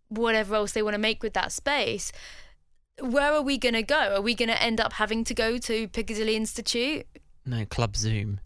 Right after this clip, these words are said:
Speaker 2: We're just gonna, we, uh, uh, those, those, in actual fact, the importance of those virtual spaces during the pandemic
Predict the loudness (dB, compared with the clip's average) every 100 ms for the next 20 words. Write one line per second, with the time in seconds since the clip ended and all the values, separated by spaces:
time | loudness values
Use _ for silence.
0 | -6 -2 0 2 2 2 0 0 0 0
1 | 0 0 0 0 0 -2 0 -2 -2 -2
2 | -2 0 -2 0 -2 2 2 0 -4 -2
3 | -2 -2 -4 -4 -4 -2 -4 -6 -8 -4
4 | -4 -2 -2 -4 -8